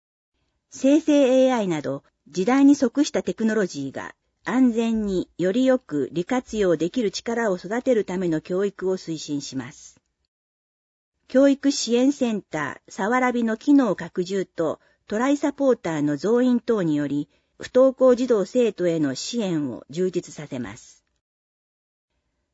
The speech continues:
地域クラブ活動のガイドラインを策定し、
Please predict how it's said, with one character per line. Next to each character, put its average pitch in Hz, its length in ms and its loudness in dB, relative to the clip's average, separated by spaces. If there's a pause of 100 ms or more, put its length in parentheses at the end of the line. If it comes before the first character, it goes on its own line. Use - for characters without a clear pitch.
(120)
地 294 240 2
域 285 180 -2
ク 262 100 0
ラ 247 100 2
ブ 247 100 -2
活 254 260 -2
動 180 200 0
の 147 120 -2
ガ 170 160 -2
イ 240 80 0
ド 247 100 4
ラ 233 140 -2
イ 185 120 -2
ン 151 60 0
を 135 60 -4
策 - 240 -14
定 165 220 -4
し、 147 340 -10